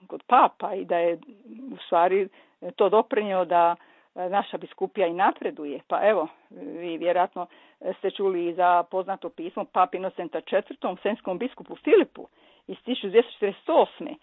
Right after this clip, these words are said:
kada je, ovaj, u tom pismu, možete misliti, jedan papa dozvolio jednom biskupu, male biskupije, da može koristiti glagoljicu kao pismo i staroslavenski jezik u bogoslužbi, starohrvatski.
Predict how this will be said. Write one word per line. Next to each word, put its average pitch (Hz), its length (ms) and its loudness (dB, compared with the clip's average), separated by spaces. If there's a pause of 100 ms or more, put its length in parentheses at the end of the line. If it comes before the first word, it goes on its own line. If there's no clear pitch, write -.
(320)
kada 180 320 4
je, 180 340 4 (240)
ovaj, 170 480 0
u 190 80 -16
tom 240 200 0
pismu, 247 500 0
možete 185 220 -6
misliti, - 280 -2
jedan 165 260 -2
papa - 560 2 (360)
dozvolio 220 360 4
jednom 220 260 4
biskupu, 285 520 -2
male 226 340 6
biskupije, 185 640 -4 (300)
da 185 140 0
može 247 380 4 (200)
koristiti 233 440 2
glagoljicu 226 380 0
kao 196 180 -2
pismo 302 600 -2 (320)
i 285 240 -4
staroslavenski 233 800 -2
jezik 214 280 -2
u 190 40 -12
bogoslužbi, 160 540 -6
starohrvatski. - 760 -6